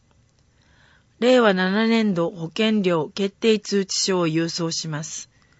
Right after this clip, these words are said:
七月中旬頃に郵送しますので、ご確認ください。保険料の納付方法。一、特別徴収、年金天引き。対象、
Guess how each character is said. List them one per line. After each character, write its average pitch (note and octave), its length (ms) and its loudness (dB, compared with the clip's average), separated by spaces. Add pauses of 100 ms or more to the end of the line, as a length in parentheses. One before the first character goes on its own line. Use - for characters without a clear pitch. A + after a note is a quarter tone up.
(800)
七 G3+ 280 2
月 A#3+ 240 0
中 A#3 220 2
旬 A3 220 2
頃 G3+ 240 2
に D#3 200 -2
郵 F3+ 140 0
送 G3 200 0
し F#3 140 -2
ま F3+ 120 -2
す F3+ 140 -6
の D3 120 -4
で、 - 280 -10
ご D#3 140 -2
確 F3 240 -2
認 F3+ 200 0
く F3 100 -8
だ E3+ 140 -8
さ D#3+ 180 -8
い。 A2+ 120 -10 (2000)
保 F#3+ 140 -6
険 B3+ 300 4
料 G3+ 200 6
の C#3+ 140 -4
納 D#3+ 200 -2
付 G3+ 140 -8
方 G3+ 240 -4
法。 C#3+ 360 -10 (640)
一、 E3+ 420 -4 (480)
特 G3+ 260 -2
別 A3+ 240 2
徴 A3 260 2
収、 C3+ 440 -6 (340)
年 F#3 240 -2
金 F#3 200 -4
天 F3 260 -6
引 D#3+ 80 -4
き。 D#3 240 -12 (800)
対 G#3 240 0
象、 G3+ 460 -2